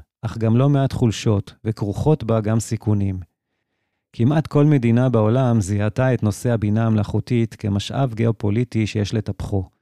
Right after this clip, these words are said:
וידועים המאמצים שעושות בתחום ארצות הברית וסין, וגם היריבות המעצימה ביניהן גם על רקע השליטה ב-A I.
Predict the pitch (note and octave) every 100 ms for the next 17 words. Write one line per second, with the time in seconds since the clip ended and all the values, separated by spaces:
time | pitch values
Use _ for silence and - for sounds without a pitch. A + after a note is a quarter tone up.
0 | _ _ - A2 G#2 A#2 D3+ C#3+ A#2+ A2
1 | G#2+ G#2+ - D3+ C3+ - G#2 - C#3 G#2+
2 | - - C#3+ A#2+ G2+ - B2 A#2+ G#2+ A#2
3 | G2 G2+ - B2 G2+ F2+ _ - G2+ A2
4 | A2 G#2+ G#2 G2+ B2 D#3 A2 G#2 G#2 -
5 | A2 C3 C#3 A2 G2 G2+ G#2 G2+ A2+ C3+
6 | A2+ G#2+ A#2+ A2+ G2 - G2 A2 G#2 G#2
7 | G2+ - F#2+ E2